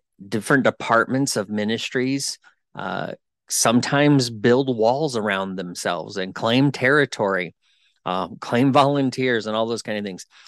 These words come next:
And we wanna talk about that on this episode, but not just, we're not talking about silos again, but we are talking about a mentality. There seems to be sometimes when I'm walking with people or when I'm reading some of the forums,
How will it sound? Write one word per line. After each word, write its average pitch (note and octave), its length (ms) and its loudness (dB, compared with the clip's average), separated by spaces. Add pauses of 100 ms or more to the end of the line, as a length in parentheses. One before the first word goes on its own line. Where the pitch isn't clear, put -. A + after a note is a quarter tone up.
(300)
And D#3 320 0
we E3 200 2
wanna G#3 240 4
talk F3 260 -2
about G#2 220 0
that F#2+ 180 0
on G2 140 -6
this G2+ 180 -8
episode, G2 500 -4
but A#2+ 120 -4
not F#3 180 -2
just, G3 300 -4 (180)
we're C3+ 220 -4
not E3+ 200 0
talking D#3 300 -2
about C#3 160 0
silos A#2 460 -2
again, G2+ 300 -8 (420)
but E3 80 4
we E3+ 160 8
are G#3 100 4
talking F#3+ 380 0
about C#3 240 2
a C3+ 40 2
mentality. A2 800 -4 (440)
There B2 320 2
seems F#3+ 460 4
to D3 100 2
be C3 180 2
sometimes B2 720 -2
when A#2 160 -2
I'm G#2 300 -4
walking A#2 640 -2
with G#2+ 160 -8
people A#2+ 420 -2
or G2+ 380 -2 (260)
when A2 160 -4
I'm G2+ 220 -4
reading B2 400 0
some A#2 200 -4
of G#2 120 -2
the F#2 80 -8
forums, C3 680 -2